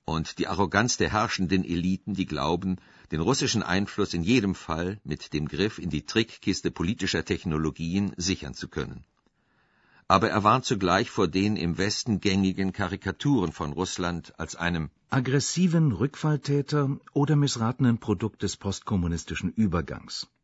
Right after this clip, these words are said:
Speaker 2: Chaotisch, unberechenbar unter Jelzin, autoritär und kryptokapitalistisch unter Putin.
Speaker 1: Keines der häufig verdrängten Themen fehlt.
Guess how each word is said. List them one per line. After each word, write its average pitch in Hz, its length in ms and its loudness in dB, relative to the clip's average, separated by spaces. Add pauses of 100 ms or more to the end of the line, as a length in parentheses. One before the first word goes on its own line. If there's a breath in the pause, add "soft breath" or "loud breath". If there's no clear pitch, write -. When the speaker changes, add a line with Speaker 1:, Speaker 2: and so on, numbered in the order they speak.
(480 soft breath)
Speaker 2:
Chaotisch, 123 680 2
unberechenbar 131 760 2
unter 80 180 -4
Jelzin, 87 640 2 (280)
autoritär 101 840 0
und 87 300 -6
kryptokapitalistisch 101 1200 -2
unter 104 240 -4
Putin. 85 540 -6 (240)
Speaker 1:
Keines 139 420 2
der 87 180 2
häufig 117 380 0
verdrängten 87 640 -2
Themen 90 460 -2
fehlt. - 480 -4